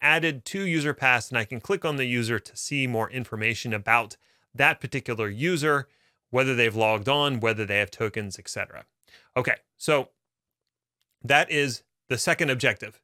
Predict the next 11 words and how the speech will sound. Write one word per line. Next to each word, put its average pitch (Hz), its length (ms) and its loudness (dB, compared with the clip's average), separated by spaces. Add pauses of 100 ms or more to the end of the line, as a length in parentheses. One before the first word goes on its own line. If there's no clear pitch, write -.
configure 151 420 2
authentication 123 640 -4
methods. 101 380 -10
Man, 151 160 -6
we 196 120 0
are 104 120 0
motoring 147 640 0
through 104 160 -12
this. - 300 -14 (680)
Third 220 480 4
sub-objective 147 760 0